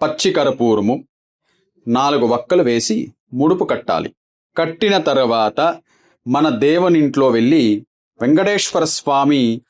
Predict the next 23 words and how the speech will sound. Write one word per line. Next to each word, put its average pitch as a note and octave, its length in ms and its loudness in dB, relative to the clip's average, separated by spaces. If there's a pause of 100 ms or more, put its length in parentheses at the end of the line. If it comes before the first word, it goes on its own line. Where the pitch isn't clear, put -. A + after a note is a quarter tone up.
(240)
పాదం D3+ 360 2
దగ్గర D#3 220 0
ఆ C#3 60 2
ముడుపు B2+ 340 0
పెట్టి B2 400 -2
దీపం F3 440 0
వెలిగించండి. A2 600 -2 (720)
సాధ్యమైతే D3+ 680 0
బియ్యం D#3+ 400 2
పిండి F3 280 0
దీపం D3+ 320 2
వెలిగిస్తే C#3 600 0
చాలా C#3+ 440 2 (120)
విశేషం, D3 480 0
స్వామివారికి C3 680 0
ఇష్టం. B2 300 -6 (1500)
వెలిగించిన D#3 540 0
తర్వాత A2 500 0 (420)
ఆ B2+ 140 0
ముడుపుకి D3 600 0
స్వామివారికి C3 760 -2
పూజ D3 420 -2
చేయండి. F2+ 380 -4